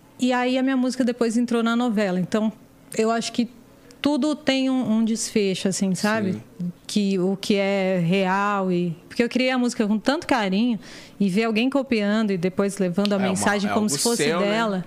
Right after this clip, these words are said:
Speaker 1: É, até
Speaker 2: Não
Speaker 1: a
Speaker 2: é uma
Speaker 1: mãozinha
Speaker 2: música
Speaker 1: aqui, ó. Eu fazia a mãozinha assim, que é a cara da ri-, cara de rica, era assim, tinha um gesto pra música,
Speaker 2: Uhum.
Speaker 1: uma dança, um, nem tinha TikTok na época, eu já fazia lá.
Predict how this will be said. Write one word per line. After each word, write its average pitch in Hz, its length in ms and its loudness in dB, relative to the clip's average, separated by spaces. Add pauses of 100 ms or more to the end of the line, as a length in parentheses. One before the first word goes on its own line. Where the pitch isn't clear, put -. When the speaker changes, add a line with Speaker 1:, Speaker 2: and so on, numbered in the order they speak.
Speaker 1:
É, 262 160 2
até 262 260 0
Speaker 2:
Não 285 40 2
Speaker 1:
a 294 40 0
Speaker 2:
é - 80 0
uma 339 80 0
Speaker 1:
mãozinha 302 300 0
Speaker 2:
música 262 200 0
Speaker 1:
aqui, 294 60 2
ó. 233 140 0 (440)
Eu 269 160 0
fazia 294 300 0
a - 20 0
mãozinha 294 480 0
assim, 294 520 -2 (260)
que - 80 -4
é 220 60 2
a 226 40 -2
cara 208 240 0
da 202 100 0
ri-, 196 300 -2
cara 208 220 0
de 196 80 0
rica, 214 300 -2
era 190 100 0
assim, 220 260 -2
tinha 233 180 -2
um 208 60 0
gesto 196 440 -2
pra 202 160 -2
música, 202 460 0
Speaker 2:
Uhum. 185 60 -2
Speaker 1:
uma 185 140 0
dança, 196 460 0
um, 185 160 -2 (460)
nem 196 160 2
tinha 233 200 -2
TikTok 202 460 -2
na 196 100 0
época, 190 300 -2
eu 226 60 -2
já 233 120 -2
fazia 240 240 -2
lá. 175 140 -4